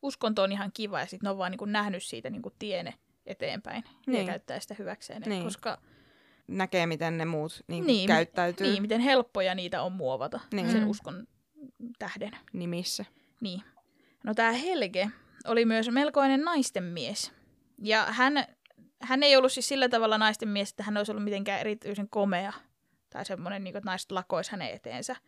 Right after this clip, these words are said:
Speaker 1: Vaan hän oli hyvä puhumaan ja hän näki vaivaa saadakseen naisen huomion. Ja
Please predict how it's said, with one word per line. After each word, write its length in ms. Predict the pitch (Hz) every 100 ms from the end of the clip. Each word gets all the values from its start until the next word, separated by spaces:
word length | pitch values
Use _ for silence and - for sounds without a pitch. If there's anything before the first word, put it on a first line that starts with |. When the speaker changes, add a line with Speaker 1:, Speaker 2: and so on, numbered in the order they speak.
| _ _ _ _ -
Speaker 1:
Vaan 140 | 190
hän 200 | 233 240
oli 160 | 233 240
hyvä 260 | 285 247
puhumaan 600 | 220 185 226 233 269 339 - _ _ 240
ja 280 | 214 214 196
hän 340 | 220 226 220 - -
näki 340 | 220 214 220 214
vaivaa 460 | 285 269 196 175
saadakseen 500 | 185 196 185 - 196
naisen 340 | 196 190 180 180
huomion. 540 | 196 185 147 120 131 240 _ _ - _ _ _ - -
Ja 280 | 202 185